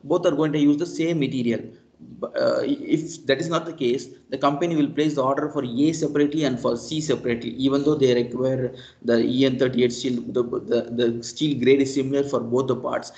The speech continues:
They may end up in buying it separately one time, uh, from one customer, uh, for, from one supplier, and from, for part C from another supplier. So this can happen. So multiple purchasing activity can be avoided if you know that the,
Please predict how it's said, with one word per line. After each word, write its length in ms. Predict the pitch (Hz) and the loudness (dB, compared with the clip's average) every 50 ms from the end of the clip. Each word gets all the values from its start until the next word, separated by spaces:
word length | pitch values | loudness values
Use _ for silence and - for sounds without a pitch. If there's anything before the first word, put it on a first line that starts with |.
| - - _ - | -20 -20 _ -10
They 280 | 123 120 135 139 151 | -2 4 4 6 6
may 240 | 147 151 165 165 147 | 6 4 4 4 4
end 160 | 127 123 123 | 4 4 2
up 160 | 131 120 - 123 | 0 0 0 0
in 360 | 120 120 120 117 - - - - 120 | 2 2 2 0 -2 -6 -10 -6 -2
buying 360 | 120 123 127 131 131 135 127 | 2 2 2 2 2 0 -2
it 160 | 127 131 131 | -4 -4 -2
separately 680 | - - 123 - - 139 139 135 139 143 143 143 - - - - | -2 -2 -2 2 2 2 2 4 2 0 -2 -2 -4 -10 -16 -8
one 320 | - 117 123 131 131 123 | -4 -2 -2 -2 0 0
time, 260 | 143 143 147 143 - - - - - - | 0 0 0 -2 -6 -10 -16 -12 -6 -4
uh, 240 | 117 120 117 117 - | -2 0 0 0 0
from 180 | - 117 120 | 0 0 0
one 140 | 127 135 135 | 0 -2 -2
customer, 520 | - - - - 143 139 139 143 143 139 - - - - | -4 -6 -4 -4 -2 0 0 0 0 -2 -6 -12 -12 -8
uh, 320 | - 117 120 120 117 113 113 | -4 -2 0 0 0 0 0
for, 100 | - - | -2 -4
from 220 | - 135 123 120 | -2 -2 -2 0
one 120 | 127 143 139 | 0 0 0
supplier, 480 | - 131 - 139 135 135 139 139 - - - - - | 0 0 0 2 2 2 2 0 -4 -10 -16 -8 -4
and 260 | 123 123 123 120 117 | -2 -2 0 -2 -2
from, 260 | - 131 123 120 120 117 | -2 -2 0 0 0 0
for 160 | 123 120 120 - | 0 -2 0 2
part 280 | - 139 143 - - | 2 2 2 2 0
C 140 | - - 143 | -2 -2 0
from 240 | 143 147 127 123 120 | 0 0 0 -2 -2
another 240 | 117 117 117 120 117 | -2 -2 0 -2 -2
supplier. 420 | - 120 110 - 113 117 117 - - - - - - - | -2 -4 -4 -4 -4 -6 -6 -8 -12 -18 -20 -20 -10 -8
So 80 | - 151 | -6 -4
this 160 | 143 151 - | -4 -6 -4
can 160 | - 147 135 | -4 -4 -4
happen. 340 | 131 120 123 - - 123 117 | -2 -4 -6 -8 -8 -10 -6
So 160 | - 131 123 | -2 -2 0
multiple 540 | 120 123 147 165 165 - 180 175 175 175 165 | 2 0 0 0 0 0 0 2 2 2 0
purchasing 500 | 165 - 117 - - 139 135 - 131 120 | 0 -2 -2 -2 -2 -4 -4 -4 -4 -6
activity 420 | 117 - - 117 - 117 120 123 | -6 -6 -6 -8 -6 -6 -6 -4
can 220 | - 117 117 117 120 | -2 0 0 2 2
be 100 | 120 117 | 2 0
avoided 540 | 110 113 117 113 113 120 123 120 120 - - - _ _ | 0 0 0 0 2 2 0 0 -4 -10 -16 -20 _ _
if 180 | - 123 - - | -10 -8 -4 -4
you 80 | 127 120 | -4 -2
know 540 | 123 120 127 127 123 131 151 160 - - - - - | 0 0 0 0 0 0 -2 -6 -8 -14 -20 -10 -2
that 420 | 95 139 147 139 - - - 123 117 | 2 2 2 0 -2 -12 -10 -8 -6
the, 120 | 117 | -6